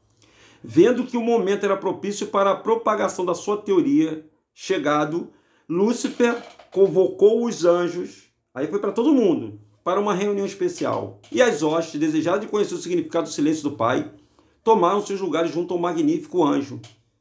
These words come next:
que sempre lhe revelava o tesouro do reino da luz. Então você veja, né? Ele era o arauto, ele que falava com os anjos, e ele chamou todo mundo e falou: "Ó, gente, vamos ter uma reunião aqui agora.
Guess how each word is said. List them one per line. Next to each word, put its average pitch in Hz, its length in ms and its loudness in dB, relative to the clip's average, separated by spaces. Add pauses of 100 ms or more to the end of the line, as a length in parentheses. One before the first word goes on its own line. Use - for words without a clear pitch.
(140)
que 175 140 -6
sempre 160 400 0
lhe 175 80 -2
revelava 135 460 0
o 143 40 -6
tesouro 123 380 -6
do 131 100 -6
reino 117 220 -6
da 123 100 -4
luz. 104 160 -6
Então 151 200 -2
você 147 200 -2
veja, 117 260 -2
né? 117 180 -8 (640)
Ele 143 220 4
era 147 100 2
o 135 100 2
arauto, 131 520 -2 (260)
ele 170 180 2
que - 60 -12
falava 143 340 -2
com 147 140 -2
os 147 120 0
anjos, 151 360 -2 (760)
e 208 140 0
ele 208 120 6
chamou 220 320 2
todo 247 200 -2
mundo 240 180 0
e - 20 -12
falou: 247 160 4
"Ó, 190 40 4
gente, 156 200 -2
vamos 180 220 -2
ter 196 80 0
uma 202 120 -2
reunião 185 280 -6
aqui 185 140 -10
agora. 170 460 -4